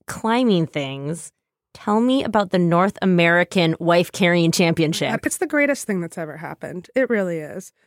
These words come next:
Speaker 1: Not only do you, well, you climbed Mount Kilimanjaro together, but you also climbed some other steep inclines.
Speaker 2: We did. We did indeed. <laughs> So we first get married, and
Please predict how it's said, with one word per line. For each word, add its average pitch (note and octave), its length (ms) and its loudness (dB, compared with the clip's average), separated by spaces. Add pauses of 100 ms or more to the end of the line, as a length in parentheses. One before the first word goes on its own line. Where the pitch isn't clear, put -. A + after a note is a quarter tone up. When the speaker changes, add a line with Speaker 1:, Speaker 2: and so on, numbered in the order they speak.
(200)
Speaker 1:
Not C#4+ 160 2
only A4 160 4
do D#4 80 0
you, B3+ 260 2
well, A3 220 0
you A#3+ 120 -2
climbed D4 300 0
Mount B3 180 0
Kilimanjaro G3 540 0
together, D#3+ 560 -2 (260)
but D#4 80 0
you G4 60 2
also D5 200 2
climbed G4 260 0
some E4+ 140 2
other C#4+ 200 2
steep - 400 -2
inclines. D3+ 600 -4
Speaker 2:
We D#4+ 100 2
did. B3+ 420 -2
We C#4 140 -2
did C#4 160 0
indeed. G#3 460 -2
<laughs> G#4+ 80 0
So D4+ 400 2 (120)
we D4+ 100 0
first F4 260 -4
get E4+ 120 -2
married, G#3 480 0
and A3 340 0